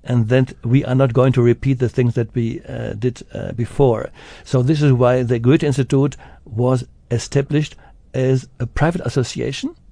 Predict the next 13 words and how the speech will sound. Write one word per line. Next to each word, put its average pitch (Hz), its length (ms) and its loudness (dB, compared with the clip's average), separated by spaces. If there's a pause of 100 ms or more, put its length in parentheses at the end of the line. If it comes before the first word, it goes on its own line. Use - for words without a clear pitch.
(1000)
that 123 140 -2
signed 160 580 0
an 143 100 0
agreement 147 460 0 (340)
with 120 240 0
the 117 100 0
government, 101 460 -8
with 123 120 0
the 117 40 2
Ministry 123 320 2
of 110 100 -6
Foreign 107 200 -4
Affairs. - 500 -10